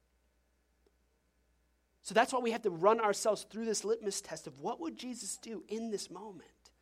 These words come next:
Would he make this decision? And I think some of us could probably answer like, "No, that's not really Jesus making that decision. I'm making that decision on my own because I'm hurt. 'Cause I don't feel like God's been good to me, or I don't feel like that person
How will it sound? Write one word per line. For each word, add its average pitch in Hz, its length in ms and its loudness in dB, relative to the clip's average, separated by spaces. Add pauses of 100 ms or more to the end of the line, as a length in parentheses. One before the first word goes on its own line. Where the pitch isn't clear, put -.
(520)
Would 156 140 -8
he 156 140 -8
make 226 280 -8
this 254 180 -14
decision? - 560 -10 (1400)
And 214 80 0
I 233 40 2
think 262 180 -2
some 277 200 2
of 262 100 0
us 233 100 -8
could 175 160 -14
probably 233 320 2
answer 247 300 -6
like, 170 160 0
"No, 220 220 -2
that's 208 200 2
not - 180 2
really 226 200 -2
Jesus 214 360 -4
making 196 260 -2
that 185 120 -4
decision. 175 340 -4 (280)
I'm 214 260 6
making 202 360 4
that 160 160 -2
decision 165 360 -6
on 165 120 0
my 156 200 -4
own 165 200 -2
because 139 240 -14
I'm - 80 -20
hurt. - 400 -16 (1800)
'Cause 180 120 -4
I 202 100 6
don't 202 220 4
feel 208 240 2
like 180 160 4
God's 170 240 -6
been 139 180 -10
good 165 240 -6
to 160 100 -14
me, 139 140 -10
or 139 60 0
I 170 80 6
don't 196 200 4
feel 202 120 -2
like 156 220 0
that 180 280 2
person 160 560 -6